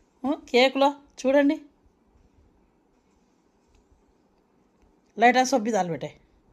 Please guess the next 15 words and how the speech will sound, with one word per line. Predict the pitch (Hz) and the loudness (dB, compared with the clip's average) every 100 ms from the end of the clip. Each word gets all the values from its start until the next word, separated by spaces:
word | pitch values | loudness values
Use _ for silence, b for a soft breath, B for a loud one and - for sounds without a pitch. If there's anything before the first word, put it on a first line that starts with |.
| _ _ _ _ _ _ _ _ _ _ _ - - | _ _ _ _ _ _ _ _ _ _ _ -14 -6
సొబ్బి | 226 220 294 | -4 0 2
లైట్ | 247 185 | 2 -2
అందాలి. | 160 - _ _ _ _ _ _ _ _ _ _ _ _ _ _ _ - _ _ _ - 240 | -8 -14 _ _ _ _ _ _ _ _ _ _ _ _ _ _ _ -20 _ _ _ -4 2
ఇందాక | 311 339 311 | 2 2 2
మా | 269 247 | 2 0
ఇంటికి | 277 254 262 370 508 _ _ _ _ _ _ _ _ _ _ _ _ _ _ _ _ _ | -4 -4 -2 -2 -6 _ _ _ _ _ _ _ _ _ _ _ _ _ _ _ _ _
కొంతమంది | 247 254 269 294 294 | -4 0 0 0 -4
చుట్టాలు | 277 - 320 294 | -6 -2 0 0
వచ్చారని | - 285 330 370 | 2 0 0 -4
స్వీట్ | 285 320 - | -4 -4 0
తెప్పించాను, | 277 277 285 262 254 311 | -2 0 -4 -2 -2 0
దాంతోపాటు | 269 285 302 277 294 311 | 0 0 -2 0 -2 -2
ఇవి | 269 277 | -4 -4
కూడా | 254 | 0
తెచ్చుకున్నాడు. | 277 277 269 233 214 | 0 0 -8 -4 0